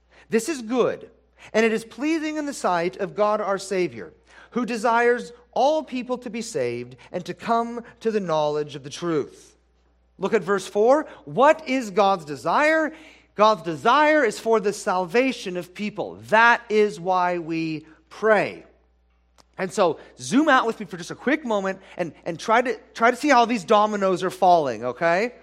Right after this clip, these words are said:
I, I want you to see how all of this connects. As a church, we are urged by Scripture when we gather to offer supplications, prayers, intercessions,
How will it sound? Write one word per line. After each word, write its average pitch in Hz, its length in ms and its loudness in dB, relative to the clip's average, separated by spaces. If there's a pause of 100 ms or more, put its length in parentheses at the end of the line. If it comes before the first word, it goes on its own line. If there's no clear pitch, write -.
I, 180 100 0
I 165 140 -2
want 202 200 -2
you 226 80 -6
to 214 60 -8
see 220 120 -4
how 208 120 6
all 190 280 2
of 180 120 -2
this 175 280 -6 (240)
connects. - 680 -4 (540)
As 233 260 4
a - 40 -2
church, 240 540 -2 (220)
we 247 220 0
are 233 260 2
urged 269 440 0
by 262 220 0
Scripture 202 600 -6
when 208 420 -4
we 262 180 -6
gather 185 760 -4 (340)
to 220 260 -6
offer 226 520 0
supplications, 269 1080 -6 (240)
prayers, 269 640 0 (220)
intercessions, 233 920 -6